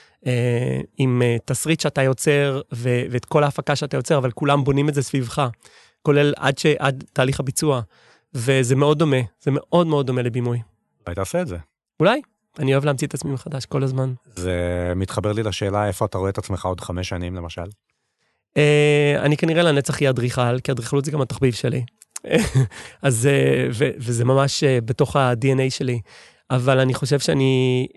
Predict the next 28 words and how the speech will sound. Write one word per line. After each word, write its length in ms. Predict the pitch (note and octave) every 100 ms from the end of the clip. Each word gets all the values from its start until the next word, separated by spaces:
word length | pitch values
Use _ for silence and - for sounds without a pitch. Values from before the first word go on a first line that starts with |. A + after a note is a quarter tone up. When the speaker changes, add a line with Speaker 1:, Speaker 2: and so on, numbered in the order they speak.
| -
Speaker 1:
אהיה 240 | C3 C3
במקום 380 | C3+ C3 - C#3
טיפה, 480 | C#3+ F#3+ _ G#3 G#3
טיפה 260 | G3+ D#3
יותר 180 | C#3 B2 A2+
רגוע. 420 | A2 C3+ E3 A3 G3+ _ _ _ C#3+
אני 100 | C3
מקווה 360 | B2+ B2 A#2
לפחות 380 | D#3+ D3 - B2 -
בשבילי. 540 | D3+ - C3+ A#2+ C#3+
Speaker 2:
כן, 1040 | B3 _ - _ _ - B2 C3 C#3 C3+ C3+
Speaker 1:
ואולי 220 | - D#3+
Speaker 2:
האובססיה, 340 | F#3+ G#3 A#2 G#2
האובססיה 420 | F#2+ G#2+ G2 G#2
יכולה 320 | - G2 G#2
להירגע 340 | A#2+ C3 C3+
קצת, 280 | C#3 - E3
שדיברת 460 | - G2 F#2+ F#2 -
על 140 | F#2 F2+
ה-passion 1120 | F2+ F2+ F2+ F2+ F2 - _ - A2 C3 B2
הזה 180 | A2+ A#2+
של 140 | A2+
לעשות 200 | G2 E3+
Speaker 1:
היא 100 | A2+
Speaker 2:
את 60 | G2+
זה 60 |
כל 100 | F#2+
הזמן? 220 | G#2+ A2